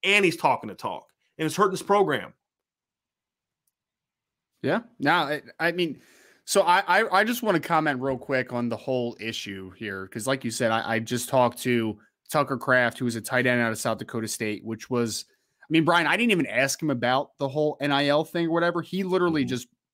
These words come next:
Speaker 2: bar-, he, I asked him about, you know, maybe the fact that you're maybe a little under the radar. And by the way, this kid's a really good player,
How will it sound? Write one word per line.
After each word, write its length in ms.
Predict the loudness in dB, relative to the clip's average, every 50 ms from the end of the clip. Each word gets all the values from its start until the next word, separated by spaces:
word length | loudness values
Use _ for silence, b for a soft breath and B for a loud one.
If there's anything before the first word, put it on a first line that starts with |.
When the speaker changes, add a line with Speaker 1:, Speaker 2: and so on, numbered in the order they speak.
| _ _
Speaker 2:
bar-, 320 | 2 2 2 2 0 -4 -6
he, 280 | -8 -6 -6 -6 -6 -8 _ _ _ B B B B B B 0
I 160 | 2 4 4
asked 140 | 2 2 2
him 80 | 2
about, 360 | 4 4 4 4 2 0 0
you 120 | -2 -2 -2
know, 40 | -2
maybe 340 | -2 -2 0 0 0 0 0
the 380 | 0 0 0 0 0 -2 -4 b b b b _
fact 300 | 0 0 0 0 0 -2
that 220 | -2 -4 -4 -4
you're 140 | -4 -4 -2
maybe 240 | 0 0 0 0 0
a 60 | -2
little 220 | -2 -2 -4 -4 -2
under 220 | -2 -2 -2 -2 -4
the 120 | -4 -2
radar. 300 | -2 0 0 2 2 0
And 120 | 0 2
by 140 | 4 4 4
the 80 | 4 4
way, 180 | 4 4 2
this 180 | 0 -2 -4 -2
kid's 220 | 0 0 2 2
a 60 | 0 0
really 300 | 2 2 2 2 2 2
good 200 | 0 -2 0 2
player, 400 | 2 2 4 4 2 -2 -6